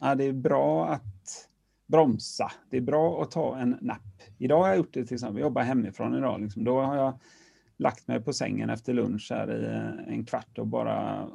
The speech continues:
försökt att meditera, liksom slappna av. Och då händer precis det. Att då hör man ju hur magen blir glad. <laughs>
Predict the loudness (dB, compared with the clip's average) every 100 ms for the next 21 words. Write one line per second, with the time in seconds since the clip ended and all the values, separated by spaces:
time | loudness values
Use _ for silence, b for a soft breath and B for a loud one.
0 | -18 -8 -6 -4 -4 -2 -2 -2 -4 -2
1 | 0 0 0 0 -2 -4 -6 -8 -6 -4
2 | -6 -4 -2 0 0 -2 -4 -6 -16 _
3 | -2 0 2 0 -2 -4 -6 -4 -8 -8
4 | _ b -20 b b -12 -2 -2 -2 -2
5 | 0 2 0 -2 -4 -8 -16 b b -2
6 | 2 2 2 0 2 0 -2